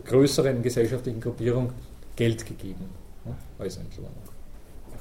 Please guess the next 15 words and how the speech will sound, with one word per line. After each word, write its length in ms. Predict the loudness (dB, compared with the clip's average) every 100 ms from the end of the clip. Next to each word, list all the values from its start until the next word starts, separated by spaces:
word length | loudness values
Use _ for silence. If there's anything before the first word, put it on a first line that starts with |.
| -10 -12 -12 -14 -16 -16 -16 -16 -16 -16 -14 -14 -12 -12 -12 -12 -14 -14 -14 -14 -14 -14 2
Grundsätzlich 500 | 4 6 6 4 0 -6
liegt 220 | -4 -2 0
dem 120 | 2
Ganzen 340 | 2 2 0
natürlich 300 | 0 0 -2
der 120 | -4 -2
Tausch 280 | 2 2 0
von 380 | -4 -4 -4 -6 -8 -8 -10 -12 -12 -12 2
Gütern 340 | 2 4 0
zugrunde, 560 | 0 -4 -2 0 4 4
die 240 | 2 -2
nicht 220 | 0 0
unbedingt 640 | 0 0 0 0 -2 -4 -2
jetzt, 580 | -2 -2 -8 -8 -8 -6
äh, 340 | -2 -2 0